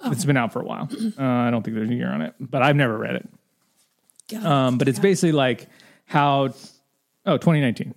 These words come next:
Speaker 2: So it's not, it's not old, but it's not, didn't come out last week.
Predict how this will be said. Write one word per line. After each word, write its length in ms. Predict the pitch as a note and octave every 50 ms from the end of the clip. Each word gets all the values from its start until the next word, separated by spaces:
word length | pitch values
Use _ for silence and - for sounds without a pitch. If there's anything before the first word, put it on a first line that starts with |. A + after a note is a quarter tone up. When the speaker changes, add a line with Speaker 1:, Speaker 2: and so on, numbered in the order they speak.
| _
Speaker 2:
So 120 | - - E3
it's 80 | D3
not, 220 | F#3 D#3+ B2+ - - _ _ _ _ _
it's 100 | - -
not 120 | - E3+ -
old, 280 | G#2 G#2+ - - - -
but 100 | - - -
it's 140 | - -
not, 200 | - C3+ B2 - - - - _ _ _ _ _
didn't 180 | - B2 A#2+ -
come 100 | A2+ A2
out 120 | A2 -
last 180 | - - - -
week. 120 | -